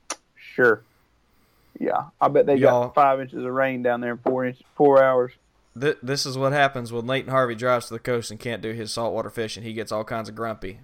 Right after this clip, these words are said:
Speaker 2: Next thing you know, he's
Speaker 1: Mm-hmm.
Speaker 2: gonna have a petition going around on Facebook to fire that weatherman.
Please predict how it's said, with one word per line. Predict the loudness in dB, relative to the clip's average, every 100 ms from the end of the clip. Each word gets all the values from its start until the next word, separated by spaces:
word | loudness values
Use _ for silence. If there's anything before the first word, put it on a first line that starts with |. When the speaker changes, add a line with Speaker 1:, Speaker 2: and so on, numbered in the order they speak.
| _
Speaker 2:
Next | -6 -4
thing | -4 -4
you | 0
know, | 2
he's | 2
Speaker 1:
Mm-hmm. | 0
Speaker 2:
gonna |
have | -2
a | -4
petition | -8 -6 -6 -6 -8
going | -6 -6
around | -6 -8
on |
Facebook | -6 -6 -6 -12 -10
to |
fire | -2 -2 0
that | -4 -4
weatherman. | -6 -6 -12